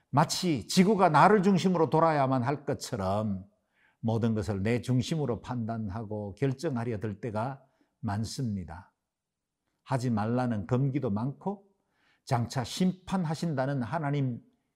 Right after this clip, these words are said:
그 명령보다는 내가 필요할 때 지켜주고 원할 때 복 주시는 내 개인 신당의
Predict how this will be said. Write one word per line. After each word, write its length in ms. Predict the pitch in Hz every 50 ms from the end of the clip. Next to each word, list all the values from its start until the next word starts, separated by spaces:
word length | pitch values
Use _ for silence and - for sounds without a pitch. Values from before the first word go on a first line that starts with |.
| _ _
그 120 | - -
명령보다는 1120 | 165 170 147 135 139 147 165 175 170 180 175 165 135 123 104 92 87 90 101 104 98 85 - - _ _ _ _ _ _ _ _ _ _ _ _ _ _ _ _ _ _ _
내가 220 | - 90 82 82 80
필요할 420 | - - 202 185 185 175 175 165 175
때 80 | 165
지켜주고 560 | 143 135 156 151 - 165 151 143 139 135 127 117
원할 300 | 127 135 131 127 131 113
때 100 | 135 113
복 200 | - 127 - -
주시는 560 | 151 131 - - 135 113 107 101 92 82 - _ _
내 460 | - 117 123 131 135 131 123 120 - _
개인 480 | - 147 143 143 160 180 180 185 185
신당의 880 | 170 - - - 165 139 127 120 131 131 135 131 131 135 143 151 156 -